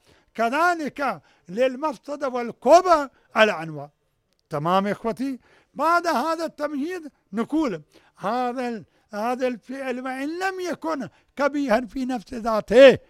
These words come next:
ولكن قبح ثبت لذاته، هذا بيعتب-، لارتباطه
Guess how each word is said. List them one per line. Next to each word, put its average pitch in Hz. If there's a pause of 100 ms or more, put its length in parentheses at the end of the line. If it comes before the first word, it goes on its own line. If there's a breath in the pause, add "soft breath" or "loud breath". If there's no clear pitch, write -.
(220 soft breath)
ولكن 262
قبح 269
ثبت 311
لذاته، 269 (300 soft breath)
هذا 311
بيعتب-، 277
لارتباطه 285